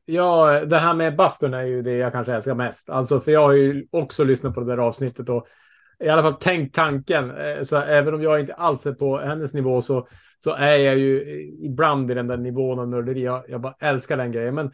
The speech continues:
men sen en annan sak som slår mig också. Jag, jag tittar på hennes meritlista från idrott. Hon har ju fem junior S M-guld i skidskytte. Fem junior S M-guld. Det är ju alltså, det måste ju vara på några år i alla fall.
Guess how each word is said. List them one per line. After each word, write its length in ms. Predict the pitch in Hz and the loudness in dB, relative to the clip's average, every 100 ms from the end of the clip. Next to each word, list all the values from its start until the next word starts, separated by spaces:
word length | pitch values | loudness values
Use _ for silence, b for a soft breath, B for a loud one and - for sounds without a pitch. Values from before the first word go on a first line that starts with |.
| b b | b b
men 140 | 147 | -6
sen 260 | 135 220 202 _ | 0 0 -2 _
en 160 | - 165 | -8 -4
annan 220 | 170 208 | -2 -4
sak 220 | - 165 | -4 -4
som 120 | 131 139 | -6 -6
slår 240 | 202 180 | -4 -2
mig 140 | 139 | 0
också. 240 | 131 123 143 | -2 -2 0
Jag, 180 | 151 151 _ _ _ - | 0 -4 _ _ _ -8
jag 80 | 131 | -6
tittar 260 | 151 160 151 | -4 -2 -2
på 140 | 143 | 0
hennes 360 | 139 139 131 143 | 0 -2 -6 -4
meritlista 680 | 143 139 156 151 - 131 | -4 -4 -4 -8 -6 -8
från 180 | 123 131 | -6 -4
idrott. 300 | 135 147 135 | -4 -2 -2
Hon 120 | 139 | -2
har 100 | 151 | -4
ju 120 | 160 135 | -6 -6
fem 340 | - 190 170 | -4 -2 -2
junior 440 | 156 147 147 135 - | -6 -4 -2 -2 -4
S 320 | 139 - - | -8 -8 -6
M-guld 500 | 139 131 165 147 123 | -4 -4 -4 -2 -2
i 60 | 127 | -4
skidskytte. 760 | 180 143 117 - 95 _ - - _ _ - | -6 -4 -4 -2 -2 _ -18 -18 _ _ -2
Fem 360 | 214 170 110 135 | 0 2 -2 -6
junior 440 | 123 120 117 110 | -4 -2 -2 -4
S 160 | 110 - | -6 -6
M-guld. 380 | 104 110 107 - b b | -6 -6 -6 -10 b b
Det 80 | |
är 40 | 143 | 4
ju 60 | 160 | 6
alltså, 300 | 139 135 123 | 4 2 0
det 140 | 143 | 2
måste 240 | 156 147 156 | 2 2 0
ju 60 | |
vara 260 | 135 151 123 | 0 2 0
på 240 | - - | -2 -6
några 240 | 127 123 123 | -2 2 2
år 240 | 185 156 | 4 2
i 40 | 107 | 0
alla 120 | 104 | -8
fall. 180 | 113 | -12